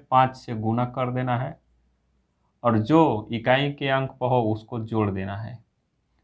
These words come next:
तो ये क्या हो जाएगा? पचास, पच्चीस और एक छब्बीस। तो आपका क्या हो गया आंसर? छब्बीस सौ एक। ठीक उसी तरह इसको देखिए,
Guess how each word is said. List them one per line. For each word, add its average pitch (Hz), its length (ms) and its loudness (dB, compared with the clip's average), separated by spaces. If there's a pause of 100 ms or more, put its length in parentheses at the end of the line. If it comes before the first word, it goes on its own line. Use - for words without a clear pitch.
(160)
तो 120 40 -2
ये 117 80 0
क्या 139 180 4
हो 135 80 2
जाएगा? 107 260 -2
पचास, 127 600 -4
पच्चीस 131 420 -8
और 120 180 -2
एक 170 180 -2 (1000)
छब्बीस। 98 600 -6
तो - 80 0
आपका 135 340 4
क्या 139 200 -2
हो 131 120 2
गया 127 220 -4 (1200)
आंसर? 117 460 -2 (220)
छब्बीस 117 640 -6
सौ 165 180 -2 (960)
एक। 92 340 -4 (4000)
ठीक 156 220 4
उसी 147 240 4
तरह 139 240 4
इसको 131 280 0
देखिए, 147 380 -4